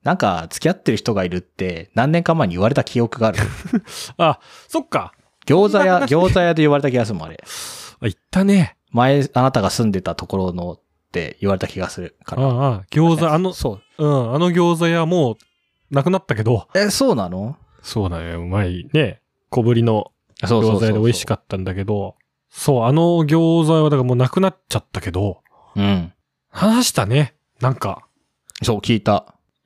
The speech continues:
Speaker 2: 多分そうだわ。なんかうちで収録した後に、あれでも仙台行ってたよね。
Speaker 1: 行ってた。あの後帰ったもん。
Speaker 2: そうだよね。
Speaker 1: うん。
Speaker 2: 来てて、なんか食って飲みながら。
Speaker 1: そうそうそうそう。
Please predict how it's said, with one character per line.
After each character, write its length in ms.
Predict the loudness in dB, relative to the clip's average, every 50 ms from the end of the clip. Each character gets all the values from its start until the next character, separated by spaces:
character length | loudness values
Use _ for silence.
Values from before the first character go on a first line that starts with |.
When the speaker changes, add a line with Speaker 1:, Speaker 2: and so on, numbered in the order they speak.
| -12 -6
Speaker 2:
多 100 | -2 0
分 100 | 0 0
そ 200 | 0 2 2 0
う 40 | 2
だ 120 | 0 -2 -4
わ。 180 | -6 -10 -16 _ _ _ _ _ _ _ _ _ _ _ _ _ _ -6
な 60 | -2
ん 40 | 0
か 40 |
う 80 | 0 0
ち 100 | 0 -2
で 80 | -2 -2
収 300 | -2 0 0 2 4 4
録 260 | 2 2 0 -2 -4
し 80 | -2
た 140 | 0 -2 -2
後 180 | -2 -2 -4 -6
に、 280 | -4 -6 -6 -8 -10 _ _ _ _ _ _ _ _ -4
あ 80 | -4
れ 80 | -2 0
で 80 | 0 0
も 80 | 0
仙 180 | 0 0 0 0
台 160 | 0 -2 -2
行 40 | -4
っ 20 |
て 100 | -8 -10
た 100 | -8 -8
よ 60 | -8
ね。 220 | -8 -10 -12 -12 -14 _ _ _ _ _ _ _ _ _ _ _ _ _ _ _ _ _ _ _ _ _ -4
Speaker 1:
行 100 | -4 -2
っ 20 | -2
て 100 | -4 -4
た。 140 | -2 -2
あ 100 | 0 0
の 80 | 0 0
後 120 | 0 -2
帰 120 | -2 -4 -4
っ 20 |
た 160 | -4 -6 -12
も 80 | -12 -14
ん。 60 | -18 _ _ _ _ _ _ -20 -20 -20 -20 _ _
Speaker 2:
そ 180 | -8 -2 -2 -2
う 40 | -2
だ 80 | -2
よ 60 | -6
ね。 240 | -4 -4 -4 -4 _ _ _ _ _ _ _ _ -16 -16
Speaker 1:
う 60 | -14
ん。 40 | -12
Speaker 2:
来 80 | -6
て 140 | -2 -2 -2
て、 340 | -2 -2 -2 -2 -2 -4 -10 _ _ _ _ _ _ _ _ _ _ _ _ _
な 80 | -8 -8
ん 20 |
か 80 | -6 -8
食 80 | -14 _
っ 80 | _
て 100 | -4 -2
飲 140 | 0 0 0
み 100 | -2 -2
な 140 | -2 -2 -2
が 100 | -4 -6
ら。 260 | -8 -10 -12 -12 _ _ -14
Speaker 1:
そ 200 | -8 -6 -6 -6
う 40 |
そ 120 | -6 -8 -12
う 60 | -14
そ 160 | -14 -16 -20
う 20 | -20
そ 140 | -20 -20
う。 40 | -20